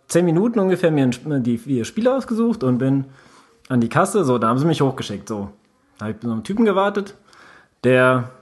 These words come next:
hatte noch einen anderen Kunden, das hatte gedauert. Und dann hab ich gefragt, ja, ich sollte mir eine Rechnung schreiben. Ja, dann müssen wir da und dahin. Dann bin ich dann dahin. Die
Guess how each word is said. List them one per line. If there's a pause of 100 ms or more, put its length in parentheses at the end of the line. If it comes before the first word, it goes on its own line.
hatte
noch
einen
anderen
Kunden,
das
hatte
gedauert.
Und
dann
hab
ich
gefragt,
ja,
ich
sollte
mir
eine
Rechnung
schreiben. (240)
Ja,
dann
müssen
wir
da
und
dahin.
Dann
bin (220)
ich
dann
dahin. (500)
Die